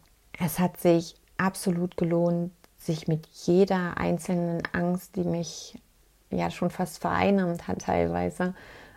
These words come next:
an den Tisch zu setzen. Ich habe mich mit meinen Ängsten an den Tisch gesetzt und dann habe ich mich mit meiner Angst unterhalten, mit jeder einzelnen, nach und nach.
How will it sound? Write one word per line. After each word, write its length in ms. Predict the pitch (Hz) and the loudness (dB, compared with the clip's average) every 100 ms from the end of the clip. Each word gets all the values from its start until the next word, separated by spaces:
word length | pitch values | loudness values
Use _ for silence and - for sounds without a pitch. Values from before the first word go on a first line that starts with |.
| - | 4
an 100 | 180 | 4
den 60 | |
Tisch 240 | 180 220 214 | 8 8 8
zu 100 | 185 | 2
setzen. 500 | 170 - - 185 226 | 2 -2 -6 -4 -2
Ich 140 | 175 | 0
habe 140 | 196 | 6
mich 120 | 240 240 | 6 6
mit 140 | 233 | 4
meinen 220 | 208 180 | 4 4
Ängsten 340 | 175 175 - 185 | 4 0 0 -2
an 60 | |
den 100 | 175 | -2
Tisch 240 | 175 170 - | -2 -6 -4
gesetzt 420 | 160 180 - - | -2 -2 -4 -6
und 80 | 175 | -6
dann 220 | 170 170 | -4 -4
habe 140 | 185 | -2
ich 120 | 202 - | -2 -2
mich 180 | 240 | -4
mit 100 | 220 | -2
meiner 300 | 196 175 170 | -2 0 -2
Angst 260 | - 160 160 | -4 -4 -4
unterhalten, 540 | - 165 156 156 - | -6 -6 -6 -6 -4
mit 80 | 156 | -6
jeder 400 | 156 226 247 226 | 2 4 6 4
einzelnen, 520 | - 151 156 - 156 | -2 -2 -4 -6 -4
nach 280 | 165 180 190 | -2 -2 -2
und 140 | 185 156 | -2 -2
nach. 240 | 156 151 | -2 -4